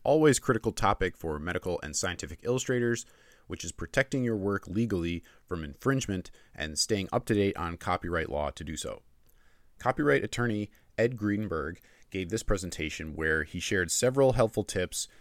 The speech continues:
and also helped teach the audience how a lawyer is going to think about a case and what sorts of considerations they make. This is an area of our field and practice I definitely need to do a full episode on in the future, but until then, a few golden nuggets of advice from this talk included:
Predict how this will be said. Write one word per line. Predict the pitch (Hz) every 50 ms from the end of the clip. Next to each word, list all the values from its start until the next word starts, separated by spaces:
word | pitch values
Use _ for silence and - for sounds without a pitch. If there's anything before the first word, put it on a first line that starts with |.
| - -
and | 71 78
also | 90 113 123 - 131 117
helped | 110 117 107 107 - -
teach | - 151 139 -
the | - -
audience | - 101 98 98 98 95 95 - - - - - -
how | - 98 98 95 95 95 -
a | 90
lawyer | 87 90 104 107 107 104 98
is | 95 92
going | - 95 82
to | 80
think | - - - - 127 113 - - - - _
about | - - 87 76
a | -
case | - - - - - - - - - _
and | - 80 82 80 78
what | 82 104 -
sorts | - 113 95 - -
of | 90 - -
considerations | - 92 85 - - 104 101 107 120 127 - - 90 80
they | - 80
make. | 67 65 - - - - - _ _ _ _ - - _ _ _ - -
This | 131 -
is | 151 139 135
an | 131 123 -
area | 110 117 120 117 113 95
of | 98 101
our | 101 98
field | - - - 107 104 104 101 92 -
and | - 87 -
practice | - - 101 95 - - 95 90 - -
I | - 82
definitely | 80 - - 127 131 - - 127 120
need | 113 113 113 -
to | 98
do | 90 101 101 98 95 92 -
a | -
full | - - 101 95 - -
episode | 104 - 120 - - 110 104
on | 107 104 104
in | 95 90
the | 90
future, | - - 117 120 - - 139 135 127 - - - - - - - _
but | - 92 87 - _
until | - 92 - - 139 135 120
then, | 117 127 120 107 101 107 113 - - - - - -
a | - -
few | - - 135 143 139
golden | 123 104 120 117 123 123 131 123
nuggets | 113 110 110 104 110 -
of | 120 110
advice | 113 98 92 92 90 92 -
from | - - 95 90
this | 87 -
talk | - - 117 110 107 - -
included: | - 90 - - - 123 120 90 85 92 120